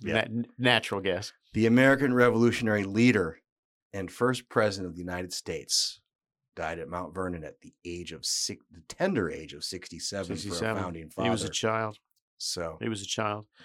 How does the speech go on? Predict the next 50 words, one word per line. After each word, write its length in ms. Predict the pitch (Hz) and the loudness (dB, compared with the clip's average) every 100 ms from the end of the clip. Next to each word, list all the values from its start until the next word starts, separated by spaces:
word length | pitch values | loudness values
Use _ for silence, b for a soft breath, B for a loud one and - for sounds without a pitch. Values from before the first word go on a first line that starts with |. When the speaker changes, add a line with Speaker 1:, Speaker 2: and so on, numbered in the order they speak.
| B B B B B B - | B B B B B B 4
Speaker 1:
I 100 | 120 | 6
don't 80 | 139 | 8
know 60 | 139 | 8
what 100 | 131 | 6
you 60 | |
can 100 | 131 | 4
say. 280 | 113 156 127 | 6 6 6
Wh-, 280 | 101 - 95 | 6 -2 -4
I 20 | |
mean, 240 | 104 98 92 | -4 -4 -2
what, 180 | 104 117 | 0 0
what 140 | - 110 | 0 0
do 60 | |
you 60 | 104 | 0
say, 320 | - 87 - _ - | -2 -4 -6 _ -18
right? 240 | 73 78 - _ _ _ _ _ _ _ _ _ _ - | -14 -14 -16 _ _ _ _ _ _ _ _ _ _ -14
Speaker 2:
What 160 | 104 | -10
do 40 | 101 | -8
you 80 | 101 | -6
mean? 240 | 107 117 | -4 -4
Speaker 1:
What 80 | 110 | -2
do 60 | |
you 80 | 113 | -2
say 160 | 98 104 | 0 0
about 240 | 87 87 | 0 -2
George 240 | 87 87 82 | -2 -4 -2
Washington? 640 | 92 90 85 76 - 95 | -2 -4 -6 -12 -14 -16
Speaker 2:
Founder 380 | - 98 98 98 | -6 -4 -2 -2
of 80 | 95 | -4
our 100 | 98 | -4
nation, 540 | 98 101 110 - 98 101 - - _ _ - | -4 -4 -4 -6 -8 -14 -20 -20 _ _ -6
first 260 | 107 98 - | -2 -2 -4
and 80 | 104 | -2
greatest 380 | 101 101 98 | 0 0 -4
president. 480 | - 107 107 95 95 - _ _ _ | 0 0 0 -4 -8 -12 _ _ _
Speaker 1:
Right. 260 | - 87 67 - - | -6 -6 -6 -14 -16
I 20 | |
mean, 220 | 85 82 | -12 -8
every, 240 | 82 82 90 | -8 -8 -10
it's 180 | - - | -12 -6
all 160 | 90 90 | -2 -2
been 120 | 80 | -2
Speaker 2:
It, 40 | |
Speaker 1:
said, 360 | 78 127 95 73 | -2 0 0 -2
but, 220 | 80 80 - - | -6 -8 -10 -10
Speaker 2:
it, 140 | 95 | -8
Speaker 1:
uh, 160 | 82 80 | -6 -6
Speaker 2:
you 60 | 101 | -4
know, 160 | 92 | -4
the, 240 | 92 95 | 0 -2